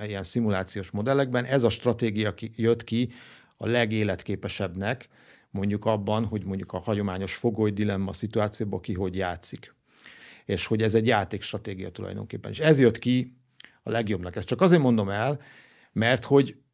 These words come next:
nem tudjuk, hogy Kína milyen stratégia szerint játszik, és azt feltételezzük, hogy ugyanúgy gondolkodik, mint mi már, hogy az Egyesült Államok azt feltételezi, és ennek megfelelően folytatja a sa-, de nekem sokszor úgy látszik, ugye most a,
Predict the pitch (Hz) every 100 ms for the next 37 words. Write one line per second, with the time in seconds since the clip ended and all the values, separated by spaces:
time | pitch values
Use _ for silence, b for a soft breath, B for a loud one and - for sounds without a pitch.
0 | _ - 175 190 269 127 120 120 120 -
1 | 127 123 110 113 95 87 - 107 117 101
2 | 101 101 101 107 101 101 101 92 92 139
3 | 139 127 156 160 - 123 117 127 127 123
4 | 117 123 123 123 127 131 120 117 107 117
5 | 110 113 113 107 107 104 107 104 104 101
6 | 98 98 90 104 92 110 98 95 95 107
7 | - 95 - 95 98 95 107 156 B B
8 | B B - 156 147 135 139 120 - 127
9 | 123 127 123 120 123 B B - - 120
10 | 120 107 - 113 - 123 113 139 180 180
11 | 175 - 185 - 165 170 160 - - 131
12 | 135 127 - 127